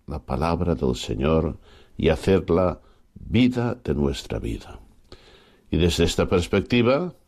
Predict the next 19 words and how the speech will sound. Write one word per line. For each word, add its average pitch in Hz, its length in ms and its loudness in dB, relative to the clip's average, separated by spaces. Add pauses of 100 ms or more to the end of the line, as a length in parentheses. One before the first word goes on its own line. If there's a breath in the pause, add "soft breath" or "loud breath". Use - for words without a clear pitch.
(140)
podemos 85 680 -2
iluminar 80 840 0 (400 soft breath)
y 92 120 -4
podemos 95 640 2
vivir 107 500 2
plenamente 87 840 2 (960)
esta 98 600 0
iniciativa 80 1080 0 (100)
eclesial 85 840 0 (440 loud breath)
que 113 140 0
nos 120 200 0
propone 85 640 2 (540 soft breath)
el 80 180 0
Papa 78 480 0
Francisco. - 840 -6 (1700 loud breath)
Sabéis 135 600 2
que 92 460 2 (200)
San 82 280 0
Jerónimo 104 720 2